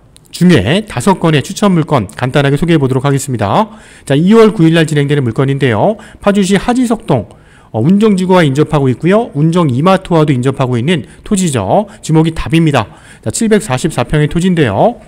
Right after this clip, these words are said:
감정가 대비 두 번 유찰돼서 최저가 일억 팔천삼백 대까지 떨어진 물건도 진행이 됩니다. 자, 이월 삼 일 날 진행되는 또 다른 사건입니다. 지목이 전이고요. 자, 문산읍 네폴인데요. 이 차선 도로변에 위치하고 있고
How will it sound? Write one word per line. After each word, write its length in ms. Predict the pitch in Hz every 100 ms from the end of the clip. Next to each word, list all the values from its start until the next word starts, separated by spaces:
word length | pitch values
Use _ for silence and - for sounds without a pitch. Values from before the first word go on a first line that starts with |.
| - -
감정가 480 | - 143 185 196 185
대비 300 | 175 170 202
두 120 | 196
번 160 | 143 160
유찰돼서 600 | 139 151 135 123 165 101 -
최저가 580 | 185 180 180 104 147 220 -
일억 220 | 185 185
팔천삼백 680 | 185 190 185 175 233 240 233
대까지 300 | 208 175 165
떨어진 280 | 151 147 127
물건도 600 | 120 127 123 202 220 220
진행이 260 | - 139 135
됩니다. 540 | 113 110 90 123 214 - - - - -
자, 80 | 123
이월 340 | 170 196 226 208
삼 200 | 233 233
일 60 |
날 140 | 214 160
진행되는 400 | 151 147 147 151
또 80 |
다른 180 | 185 175
사건입니다. 640 | 170 165 143 127 113 117 170
지목이 320 | 160 147 151
전이고요. 580 | - 135 131 139 220 233 - - -
자, 100 | 117
문산읍 640 | 151 220 214 214 185 123
네폴인데요. 880 | 120 160 233 208 175 143 95 123 190
이 140 | 147 175
차선 320 | 196 190 170
도로변에 340 | 147 147 147
위치하고 380 | 123 - 127 117
있고 420 | 110 202 226 226